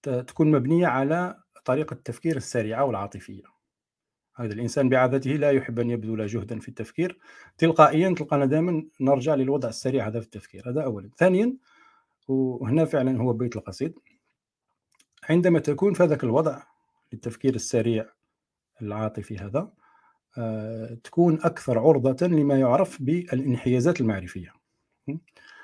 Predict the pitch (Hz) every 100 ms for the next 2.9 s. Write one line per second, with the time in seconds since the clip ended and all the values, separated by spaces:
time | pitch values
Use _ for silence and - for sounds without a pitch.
0 | - _ _ 120 110 131 135 135 135 123
1 | 120 - 131 123 120 - 131 123 104 107
2 | 98 95 104 101 107 113 117 123 123